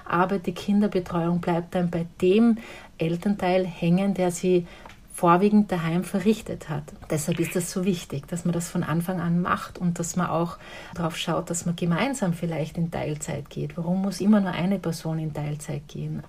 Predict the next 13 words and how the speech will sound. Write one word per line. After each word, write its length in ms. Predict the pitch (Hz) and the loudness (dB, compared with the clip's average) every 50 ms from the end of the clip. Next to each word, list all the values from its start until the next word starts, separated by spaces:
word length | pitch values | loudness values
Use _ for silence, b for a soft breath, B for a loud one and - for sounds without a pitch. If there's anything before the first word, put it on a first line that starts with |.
| - | -2
Und 220 | - 202 196 196 175 | 2 4 4 4 4
schwierig 420 | - - 196 208 233 254 262 214 | 4 8 8 10 10 10 8 6
ist 160 | 233 233 220 | 4 2 0
es 140 | 226 214 - | -2 -2 0
dann 160 | - 214 214 | 2 4 4
auch 240 | - - 180 190 - | 6 6 6 4 4
für 320 | - - - 202 196 190 180 | 0 -2 0 2 2 2 0
Frauen, 480 | - - 143 165 170 180 196 202 202 | -4 -2 2 4 4 6 6 4 4
die 80 | 190 180 | 2 0
besser 400 | 175 160 156 185 - - 233 220 | 2 2 2 2 2 0 -2 -2
verdienen, 640 | - - 185 175 - - 175 185 202 208 214 208 202 | -2 -6 -8 -6 -2 0 2 2 4 4 4 4 2
dass 180 | 185 - - | 0 -4 -10
die 260 | - - 180 208 214 | -6 -2 0 0 0